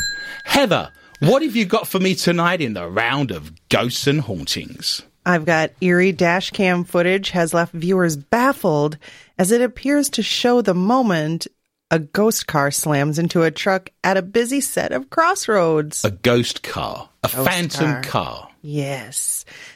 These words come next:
Speaker 2: The eerie video shows traffic turning right before a silver car suddenly appears in the middle of an intersection and crashes into one of the signaling cars, dash cam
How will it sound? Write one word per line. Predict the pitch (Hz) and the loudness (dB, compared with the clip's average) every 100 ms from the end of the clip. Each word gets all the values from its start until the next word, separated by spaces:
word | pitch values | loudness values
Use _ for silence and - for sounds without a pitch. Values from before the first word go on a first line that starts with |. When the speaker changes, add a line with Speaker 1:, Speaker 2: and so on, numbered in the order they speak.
| - | 2
Speaker 2:
The | 175 | 4
eerie | 185 185 | 6 4
video | 160 185 190 175 | 2 2 4 2
shows | 170 190 170 | 2 2 0
traffic | - 190 190 185 - | 0 0 2 0 -2
turning | - 196 180 | -2 2 4
right | 180 220 - | 4 2 -2
before | 214 - 208 226 | -6 0 0 2
a | - | 0
silver | 170 - 196 247 | 0 2 2 0
car | - 196 190 | 0 0 0
suddenly | - 208 254 269 | 0 0 0 -2
appears | 269 - 247 208 196 | -4 -4 2 2 4
in | |
the | 190 | 4
middle | 196 247 294 | 4 4 4
of | 277 | 2
an | 240 | 0
intersection | - 277 320 - 165 185 | 0 0 2 0 0 0
and | 185 190 | -2 -2
crashes | - 277 294 294 240 196 202 202 - - - - _ | -2 0 0 0 0 2 0 -2 -8 -16 -20 -20 _
into | 254 247 269 254 | 2 4 4 2
one | 220 226 | 4 2
of | 254 247 | 2 0
the | 262 | 0
signaling | - 175 165 180 196 220 226 | 0 0 2 2 4 2 2
cars, | 269 294 240 170 - - - - _ | 2 4 4 2 -2 -10 -18 -20 _
dash | 190 175 175 | 2 2 0
cam | - 208 180 | -2 0 0